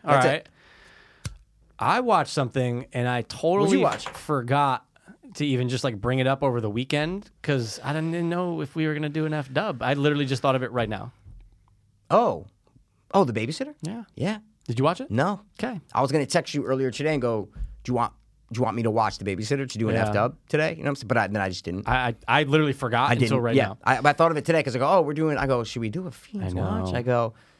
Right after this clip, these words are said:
Speaker 2: "Then I gotta watch it." I
Speaker 1: I
Speaker 2: go, "Well, I
Speaker 1: know.
Speaker 2: will," but, like, and then I just didn't
Speaker 1: It,
Speaker 2: text
Speaker 1: it's
Speaker 2: you 'cause
Speaker 1: like,
Speaker 2: I was running out
Speaker 1: we
Speaker 2: and
Speaker 1: were
Speaker 2: shit.
Speaker 1: never, like, it was cool that it was coming out, but we weren't, like, excited.
Speaker 2: No, no,
Speaker 1: I wish they did it
Speaker 2: no.
Speaker 1: a year ago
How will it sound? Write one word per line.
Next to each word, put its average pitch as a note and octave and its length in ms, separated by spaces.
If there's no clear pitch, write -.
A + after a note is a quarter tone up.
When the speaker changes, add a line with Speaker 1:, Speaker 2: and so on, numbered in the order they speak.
Speaker 2:
"Then C#3+ 100
I C#3 80
gotta G2+ 200
watch C3+ 400
it." D#3+ 240
I - 60
Speaker 1:
I A#2 40
Speaker 2:
go, A2+ 220
"Well, G#2 80
I G2+ 140
Speaker 1:
know. - 80
Speaker 2:
will," C#3 460
but, G#2+ 140
like, A2+ 160
and C3 80
then C3+ 60
I B2 80
just A2 160
didn't A2+ 300
Speaker 1:
It, - 40
Speaker 2:
text C3 160
Speaker 1:
it's - 80
Speaker 2:
you G3+ 40
'cause F3+ 160
Speaker 1:
like, - 0
Speaker 2:
I A#2 80
was G#2+ 140
running G#2+ 280
out A2 120
Speaker 1:
we F#3+ 60
Speaker 2:
and G3+ 80
Speaker 1:
were G#3+ 60
Speaker 2:
shit. G#3 40
Speaker 1:
never, G3 260
like, D#3 240
it F3+ 60
was G3 140
cool F#3 260
that F3 80
it E3 40
was D#3 100
coming D3 220
out, D3+ 140
but C#3 100
we C#3 80
weren't, F#3 240
like, C#3+ 160
excited. F#2 720
Speaker 2:
No, D#3 560
no, C#3+ 320
Speaker 1:
I C#3+ 80
wish G3 120
they - 80
did - 100
it D3+ 60
Speaker 2:
no. C3 40
Speaker 1:
a A#2+ 40
year F3+ 200
ago F3 380